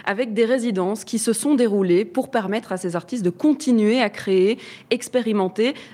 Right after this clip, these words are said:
dans, euh, les meilleures conditions possibles. Pour vous, c'était une évidence qu'il fallait conserver cet espace de création pour les artistes, Paul-Henri Waters ?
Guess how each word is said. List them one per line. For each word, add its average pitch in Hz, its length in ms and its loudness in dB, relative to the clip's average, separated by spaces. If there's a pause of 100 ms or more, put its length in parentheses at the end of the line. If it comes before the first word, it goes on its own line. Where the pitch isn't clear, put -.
dans, 233 520 0
euh, 180 120 2
les 196 140 2
meilleures 233 380 0
conditions 185 460 -4
possibles. 208 600 0 (300)
Pour 247 120 0
vous, 285 120 0
c'était 277 580 0
une 226 200 2
évidence 220 680 0
qu'il - 160 -6
fallait 202 320 0
conserver 233 600 -2
cet 226 220 -4
espace 214 400 -2
de 190 80 -2
création 185 540 -4
pour 233 120 -4
les 185 160 -2
artistes, - 400 -8
Paul-Henri 175 300 0
Waters ? 160 320 -4